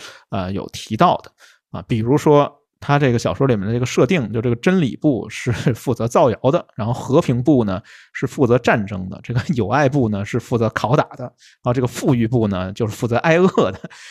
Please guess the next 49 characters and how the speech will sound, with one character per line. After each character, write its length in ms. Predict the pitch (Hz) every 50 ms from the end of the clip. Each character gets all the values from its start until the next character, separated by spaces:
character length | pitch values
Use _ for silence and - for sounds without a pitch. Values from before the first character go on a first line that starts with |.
| - 165 -
然 0 |
后 80 | 147 147
他 140 | 175 175
这 80 | 180 190
个 60 | 160
小 140 | - - 98
说 140 | - - 170
里 80 | 156
面 100 | 120 110
还 100 | 110 135
有 120 | 151 135 113
三 160 | - - 175
条 140 | 156 185 196
口 160 | - - -
号 260 | - - - - - _ -
啊， 180 | - 92 85 - -
<laughs> 80 | -
这 80 | - -
三 160 | - - 165
条 80 | 170 175
口 140 | - 92
号 200 | - - 135 131 - - - - - -
其 160 | _ - - 135
实 100 | 143 151
也 140 | 127 -
是 220 | - - 131 123 127
体 280 | - _ - - 101
现 200 | 90 - 151 147
在 100 | 135 131
这 60 | 135 123
种 160 | 113 107 104
double 340 | - 151 147 156 151 123 -
think， 160 | - 156 117 - -
这 120 | - 123
种 80 | 113 113
双 280 | - - - 160 160
想 220 | 156 - 143 - - -
的 120 | 98 110
一 60 | 110 113
个 80 | 120
概 220 | 117 - 196 127 87
念， 120 | - - - - - - _
说 120 | - 165
战 240 | - - 196 151 131
争 240 | 123 170 175 180 175
就 120 | - 160 135
是 40 | 120
和 220 | - - 117 123
平， 260 | 117 - 113 98 98